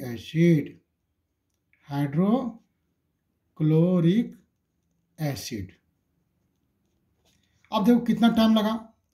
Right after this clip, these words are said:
लेकिन यदि chemistry में देखो सिर्फ लिख दिया हाइड्रोजन plus सी एल टू, एच सी एल, ठीक है, कितना आसानी से लिखा गया।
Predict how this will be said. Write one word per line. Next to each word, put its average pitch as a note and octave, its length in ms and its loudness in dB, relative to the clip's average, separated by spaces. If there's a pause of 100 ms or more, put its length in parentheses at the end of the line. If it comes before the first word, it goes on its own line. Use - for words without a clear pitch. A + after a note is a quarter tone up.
(420)
लेकिन A#3+ 320 4
यदि C#4+ 200 6
chemistry G3+ 400 0
में B3+ 140 4
देखो G3+ 260 2 (540)
सिर्फ G3+ 260 -2
लिख F#3 140 4
दिया F3 160 4
हाइड्रोजन G3 840 0 (800)
plus E3+ 240 2
सी A#3+ 200 2
एल F#3 180 4
टू, - 160 -16 (1600)
एच D#3+ 180 2
सी - 220 -8
एल, F#2+ 160 -12 (1200)
ठीक G#3 120 0
है, C#4+ 80 4 (640)
कितना A#3+ 220 2
आसानी G3 340 2
से F3 120 -4
लिखा C3+ 260 -4
गया। G2+ 260 -12